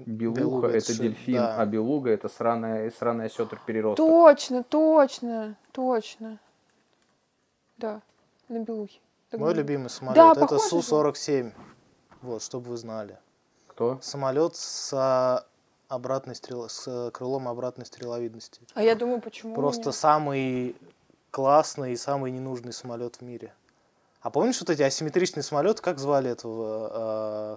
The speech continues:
Speaker 2: конструктора? Очень крутой
Speaker 1: Я не
Speaker 2: чувак.
Speaker 1: помню, да, но есть
Speaker 2: Просто
Speaker 1: такое.
Speaker 2: чувак всю свою карте-, э, карьеру посвятил созданию каких-то шедевральных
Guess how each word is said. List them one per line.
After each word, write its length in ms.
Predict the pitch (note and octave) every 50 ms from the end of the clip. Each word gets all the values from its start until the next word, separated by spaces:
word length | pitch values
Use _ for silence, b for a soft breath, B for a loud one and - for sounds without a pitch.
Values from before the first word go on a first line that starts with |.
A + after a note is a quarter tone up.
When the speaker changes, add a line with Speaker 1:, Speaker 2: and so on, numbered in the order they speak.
| - -
Speaker 2:
конструктора? 720 | B2 A#2+ - - C#3 C3 - _ - A2+ A2 G#2+ G#2+ - _
Очень 220 | C3+ C3 - - -
крутой 240 | C3 B2+ - C#3
Speaker 1:
Я 20 | A#2+
не 140 | - A#2 A#2
Speaker 2:
чувак. 200 | C#3 D#3 E3+ -
Speaker 1:
помню, 300 | C3+ D#3 E3+ D#3+ C3 A2+
да, 160 | A2+ A2+ A2
но 100 | A2 G#2+
есть 180 | A2 A2+ G#2+
Speaker 2:
Просто 240 | - E3+ F3 F3 -
Speaker 1:
такое. 100 | D3 -
Speaker 2:
чувак 260 | D3+ D3 D#3 D#3+ D#3
всю 180 | - - - F3+
свою 220 | - E3+ D3+ C#3+
карте-, 400 | - C#3+ C#3 - - F3 G3 G#3 -
э, 200 | D3+ D3 C#3+ C3
карьеру 420 | - C#3+ C#3 D3 F3 G3+ F3+ D3+
посвятил 500 | - C#3 - - C#3+ C3+ - - F#3 F#3+
созданию 520 | - - C#3 B2 B2 C#3 D#3+ E3 F#3 F#3+ -
каких-то 340 | C3+ - - C#3+ C3+ -
шедевральных 800 | - - - D3 D3 C#3 C3 C3+ C#3+ D#3+ F3+ F3+ E3+ D3+ - -